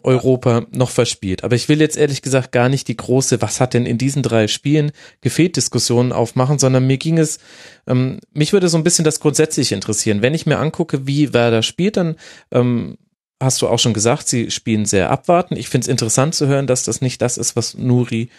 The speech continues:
wahrscheinlich spielen lassen möchte. Das finde ich sehr interessant und da könnte es ja auch ganz gut sein, dass man nächste Saison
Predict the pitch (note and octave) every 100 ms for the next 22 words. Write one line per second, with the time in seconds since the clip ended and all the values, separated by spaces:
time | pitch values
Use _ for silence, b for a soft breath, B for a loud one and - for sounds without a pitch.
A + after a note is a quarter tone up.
0 | b b - G#2 A2+ A2 A#2+ A2+ - A#2
1 | A2+ G#2 G2+ G#2 A2 E3+ - C#3+ - C3
2 | A#2+ - A#2 A2 G#2+ C3 F#3+ G#3 C3 A2
3 | A2+ B B B - E3 F3 D#3 A2+ -
4 | A#2 - C#3+ D3 A#2 G#2+ A#2 G#2 A2 -
5 | A#2 G#2+ G#2+ - G#2+